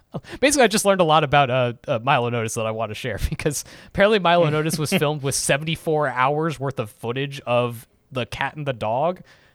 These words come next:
that they trimmed down to, like, a, a feature-length film. Uh, then I also learned that, uh, Ryuichi Sakamoto of, um, Yellow Magic Orchestra, um, did the soundtrack for, um, Milo and Otis, which, like,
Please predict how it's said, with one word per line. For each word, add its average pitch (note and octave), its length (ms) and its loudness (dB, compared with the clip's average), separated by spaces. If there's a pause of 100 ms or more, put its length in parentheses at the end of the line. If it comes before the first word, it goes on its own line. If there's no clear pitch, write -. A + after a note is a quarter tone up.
(120)
that B2+ 140 -8
they C3 100 -2
trimmed C#3 340 -4
down B2 240 0
to, A#2+ 60 -4
like, A#2+ 240 -6
a, A2+ 200 -4 (580)
a C3 120 -4
feature-length C3 560 -6
film. C3 400 -6 (340)
Uh, C#3 320 4
then E3 180 2
I A3+ 120 6
also F3 240 4
learned D3+ 280 0
that, C3 280 2
uh, B2+ 220 0
Ryuichi D3 380 -4
Sakamoto B2 800 0
of, A#2 340 0
um, A2 540 0
Yellow C3 220 0
Magic B2+ 320 -2
Orchestra, A2 640 -4 (220)
um, G2 500 -2 (160)
did C#3 180 -4
the A#2 80 -4
soundtrack C3 720 0 (100)
for, G2 640 -8
um, F#2 440 -10 (580)
Milo G#2+ 300 0
and G2+ 80 -6
Otis, G#2+ 440 -4
which, G#2+ 280 -8
like, G#2 240 -6